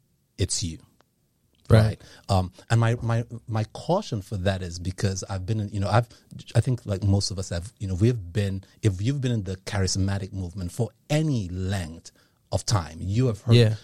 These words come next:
Speaker 1: you're familiar with stories of lives that have been destroyed or wrecked or shaken because of decisions that were made on the basis of "God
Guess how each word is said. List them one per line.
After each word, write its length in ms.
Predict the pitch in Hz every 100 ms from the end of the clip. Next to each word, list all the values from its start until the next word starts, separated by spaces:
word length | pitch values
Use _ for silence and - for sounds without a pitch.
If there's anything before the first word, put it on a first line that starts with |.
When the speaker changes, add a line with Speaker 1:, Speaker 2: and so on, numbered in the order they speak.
| -
Speaker 1:
you're 320 | 98 139 131
familiar 640 | - - 101 98 104 110
with 180 | 95 92
stories 520 | - - 107 98 87 92
of 160 | 87
lives 500 | 92 92 90 107 110
that 140 | 104 -
have 240 | 92 87
been 260 | 87 90 82
destroyed 720 | - - - 104 95 117 117 _ _ _
or 240 | 110 92
wrecked 320 | 87 98 113 -
or 160 | 151 139
shaken 880 | - - - 240 254 - 87 78 123 _ _ _ -
because 460 | 98 98 - 117 -
of 180 | 98 87
decisions 460 | 95 92 104 107 92
that 180 | 92 90
were 160 | 92
made 320 | 90 98 104 -
on 140 | 95
the 100 | 92
basis 460 | 85 101 101 104 -
of 320 | 101 85 82 - - - 107
"God 380 | 98 98 98 95